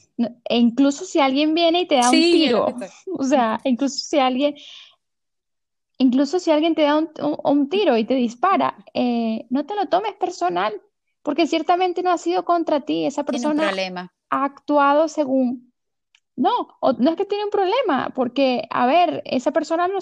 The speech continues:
Speaker 1: no, a lo mejor no percibe que tenga un problema, pero esa es su realidad en ese momento, y no es contra ti, esa persona está manifestándose ella, eh, ella misma,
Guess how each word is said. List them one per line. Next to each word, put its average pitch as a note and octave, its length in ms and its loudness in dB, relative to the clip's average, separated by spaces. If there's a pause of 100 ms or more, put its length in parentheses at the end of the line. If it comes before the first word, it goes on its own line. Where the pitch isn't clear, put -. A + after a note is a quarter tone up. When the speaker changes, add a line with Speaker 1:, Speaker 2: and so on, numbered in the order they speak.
Speaker 1:
no, B3 160 0
a C4+ 60 0
lo B3+ 60 2
mejor A#3+ 200 2
no A3+ 80 -2
percibe G#3+ 380 -4
que G3+ 80 -4
tenga G3 180 -6
un F#3 80 -6
problema, G2 400 -4
pero G#3+ 160 -2
esa A3 120 -6
es A#3 80 -6
su C#4+ 100 -6
realidad A3+ 480 0
en D#4+ 80 0
ese C4 180 -2
momento, A#3 600 0 (280)
y A3+ 120 0
no A3 80 2
es D4+ 100 0
contra A#3+ 360 0
ti, C4+ 220 0
esa A#3 160 -4
persona C4 280 -2
está C#4+ 200 -4
manifestándose B3+ 1000 0
ella, A#3 260 2
eh, G#3+ 500 -2 (420)
ella A#3 240 2
misma, A#3+ 500 0